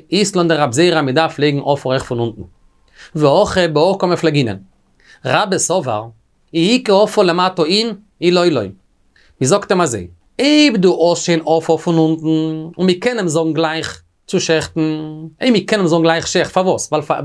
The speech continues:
פאר אונטן האט ער שוין. זי פעלט אים נאך פאר אייבן, זאגט מען אים שעכט, אויף דאקע די אפער, וואו דו האסט.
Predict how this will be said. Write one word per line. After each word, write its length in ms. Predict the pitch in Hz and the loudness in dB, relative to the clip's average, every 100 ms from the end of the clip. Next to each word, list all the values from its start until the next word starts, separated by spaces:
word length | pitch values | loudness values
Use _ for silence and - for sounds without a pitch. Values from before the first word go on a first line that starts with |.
| 135 | -4
פאר 120 | 156 | -2
אונטן 360 | 160 240 240 196 | 0 0 0 -2
האט 160 | 208 | 0
ער 60 | 160 | -2
שוין. 180 | 101 90 - _ _ - | -6 -12 -16 _ _ -2
זי 180 | 165 | 0
פעלט 260 | 151 233 226 | 2 0 2
אים 100 | 160 | 2
נאך 180 | 156 156 | 2 0
פאר 140 | 160 | 0
אייבן, 420 | 156 160 156 151 151 _ - _ | 4 4 2 -4 -8 _ -20 _
זאגט 240 | 139 190 | 0 0
מען 100 | 185 | 0
אים 120 | 170 156 | 0 0
שעכט, 440 | 110 127 - - - _ _ | 0 -2 -4 -14 -20 _ _
אויף 220 | 139 139 | -2 0
דאקע 240 | 143 - 135 | -4 -2 0
די 100 | 127 | 2
אפער, 240 | 139 147 | 2 0
וואו 80 | 143 | 0
דו 260 | 131 92 123 | 0 0 -2
האסט. 260 | - - | -4 -14